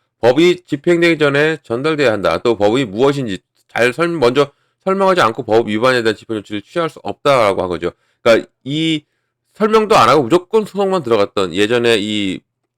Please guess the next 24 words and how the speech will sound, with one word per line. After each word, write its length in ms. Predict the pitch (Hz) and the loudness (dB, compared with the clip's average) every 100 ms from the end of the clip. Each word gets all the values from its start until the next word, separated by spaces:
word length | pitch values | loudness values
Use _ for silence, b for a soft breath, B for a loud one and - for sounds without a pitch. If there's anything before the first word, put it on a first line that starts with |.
| _ - | _ -2
게리 240 | 117 151 | 0 2
겐슬러 420 | 147 117 113 98 90 _ _ _ _ _ _ - | 2 0 0 -2 -4 _ _ _ _ _ _ -10
밑에 300 | 101 - 98 | -10 -4 -4
있었던 480 | 87 92 - 82 - | -2 -6 -6 -10 -6
에스이씨였는데, 920 | 90 - 98 90 - 80 80 80 87 _ _ _ | -8 -6 -10 -8 -6 -8 -6 -6 -6 _ _ _
지금은 480 | 98 98 101 95 - | -16 -8 -8 -8 -12
모든 400 | 95 101 110 107 | -8 -6 -4 -6
것이 180 | 95 98 | -6 -10
바뀌었습니다. 580 | - 80 - - 78 76 _ _ _ - | -18 -16 -16 -16 -14 -16 _ _ _ -2
자, 120 | 110 | 2
리플, 420 | 131 143 190 190 | 2 2 4 4
그러면 460 | 175 160 165 151 - 117 | 4 2 4 0 -2 -4
리플은 580 | 143 - 175 170 175 | -4 -2 -2 2 2
어떤 320 | 92 113 180 180 | 2 0 2 0
걸 120 | 170 | 0
집중해야 360 | - - 147 | -4 -6 -4
되냐? 140 | 123 98 | -2 -4
비즈니스와 500 | 135 160 180 175 175 | -4 -4 -4 -2 -2
정책에 420 | 113 127 - 160 | -2 -6 -4 -6
다시 320 | - 117 - _ _ _ | -4 -6 -6 _ _ _
집중할 500 | 156 - 190 196 185 | -16 -10 -2 -2 0
계획을 240 | 160 147 | -2 -2
잡고 320 | 123 95 - 92 | -2 -4 -4 -8
있어요. 380 | - 85 78 | -6 -6 -6